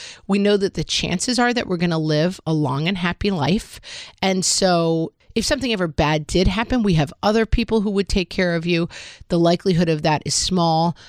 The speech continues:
but you can talk about it openly. And I think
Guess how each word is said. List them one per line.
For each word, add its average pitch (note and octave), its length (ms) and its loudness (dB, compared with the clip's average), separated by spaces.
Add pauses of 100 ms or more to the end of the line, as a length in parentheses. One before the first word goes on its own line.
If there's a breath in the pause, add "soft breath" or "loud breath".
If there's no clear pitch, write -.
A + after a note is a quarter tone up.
(220 loud breath)
but C4 260 -2
you A#3+ 120 0
can B3+ 140 0
talk B3+ 280 0
about G#3 200 0
it F#3 140 -2
openly. C#3+ 420 -2
And C#3 100 -2
I C#3+ 60 2
think E3+ 240 0